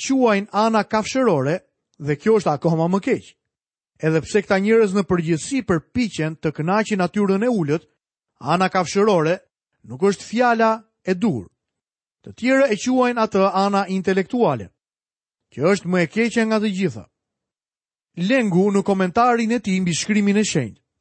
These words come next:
përpiqet të përshkruajë në mënyrë të përshtatshme këta njerëz. Ai tregon: "Njeriu ka në vetvete edhe anën binatyrore. Ai po bëhet mish, krejtësisht mishor ose kafsh.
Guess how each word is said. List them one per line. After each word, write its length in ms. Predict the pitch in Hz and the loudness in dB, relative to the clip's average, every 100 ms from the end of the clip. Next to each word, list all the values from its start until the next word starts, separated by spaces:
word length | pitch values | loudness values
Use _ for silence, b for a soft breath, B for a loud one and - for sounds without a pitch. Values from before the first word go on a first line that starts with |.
| _ | _
përpiqet 480 | 135 120 214 214 226 | -14 -6 -4 -2 0
të 80 | 220 | 0
përshkruajë 640 | 196 165 233 240 233 226 | 0 -2 -2 2 2 2
në 120 | 202 196 | 0 0
mënyrë 360 | 196 220 220 | 0 0 0
të 80 | 202 185 | -2 0
përshtatshme 680 | 170 - 247 180 - 151 165 _ _ | -2 -2 -2 -2 -4 -6 -8 _ _
këta 200 | - 196 | -4 -2
njerëz. 380 | 196 170 104 - - _ _ _ _ _ _ _ _ _ _ _ _ _ - | 0 -2 -6 -14 -20 _ _ _ _ _ _ _ _ _ _ _ _ _ 0
Ai 220 | 180 226 | 0 2
tregon: 420 | 226 202 147 92 _ _ _ _ _ _ _ | 0 0 -2 -6 _ _ _ _ _ _ _
"Njeriu 380 | 131 151 220 254 | -4 0 2 2
ka 140 | 240 233 | 2 0
në 100 | 226 | 2
vetvete 560 | 202 170 233 233 226 226 | 0 2 0 2 0 0
edhe 220 | 190 185 | 0 0
anën 480 | 175 202 220 214 180 | 0 0 0 -4 -4
binatyrore. 640 | 202 240 247 254 170 98 - _ _ _ _ _ _ _ | -4 -4 -4 -2 -2 -4 -14 _ _ _ _ _ _ _
Ai 260 | 131 208 | 0 0
po 160 | 240 240 | 2 0
bëhet 340 | 180 233 220 | 2 2 0
mish, 440 | 220 226 135 - - _ _ _ | -4 -6 -8 -12 -20 _ _ _
krejtësisht 640 | - 208 196 175 254 262 - | -2 0 0 -2 -2 -4 -2
mishor 540 | 233 262 185 147 165 | -4 0 0 0 -2
ose 260 | 170 165 196 | -4 -4 -2
kafsh. 420 | 190 147 - - | -2 -6 -6 -20